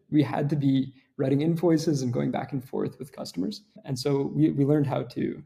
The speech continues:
support people and keep them in the loop, make sure no one gets dropped. And that ingrained into me this idea that, like, the user comes first, and really at the end of the day, we're trying to solve their needs. And so if they tell us something, even if it doesn't fit with our intuition, it, th-, that customer feedback is king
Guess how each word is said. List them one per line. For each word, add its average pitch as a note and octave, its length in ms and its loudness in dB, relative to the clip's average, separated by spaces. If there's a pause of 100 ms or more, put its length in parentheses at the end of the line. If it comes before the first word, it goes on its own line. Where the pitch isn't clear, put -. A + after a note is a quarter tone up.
(120)
support F3 420 -2
people D3+ 440 0
and D3 240 -6
keep C#3+ 180 -6
them D3 100 -6
in C3 80 -2
the C3 60 -6
loop, C#3+ 420 2
make C3+ 160 -6
sure C#3 140 -6
no C3 120 -4
one D3 140 -2
gets - 320 -10
dropped. - 380 -6 (120)
And D3 360 -6 (160)
that D3 160 6
ingrained D#3+ 420 4
into D#3+ 220 0
me G3 80 4
this F3+ 180 2
idea C3+ 340 0
that, A#2+ 440 -6
like, - 120 -16
the C#3+ 80 -10
user D3 300 2
comes C3+ 240 -4
first, - 500 0
and - 380 -4 (240)
really D3+ 420 4
at - 120 -4
the D3 40 2
end C#3+ 120 4
of D3 40 2
the C#3 60 -2
day, D3+ 140 0
we're C#3 100 -4
trying D3+ 160 0
to C#3 60 2
solve - 340 -6
their - 140 -4
needs. - 400 -4 (480)
And B2+ 100 -6
so C#3+ 100 -6
if D3 120 -4
they E3+ 100 0
tell A2 220 2
us G#3+ 120 2
something, G#3+ 320 4
even F#3 200 4
if F#3 100 4
it F#3+ 40 0
doesn't F3 240 4
fit - 220 -2
with C#3+ 160 -2
our D3 260 -2
intuition, - 440 -10
it, - 320 -6
th-, - 120 -8 (140)
that - 400 -8
customer D#3 360 0
feedback - 400 -4
is - 240 -6
king - 280 -12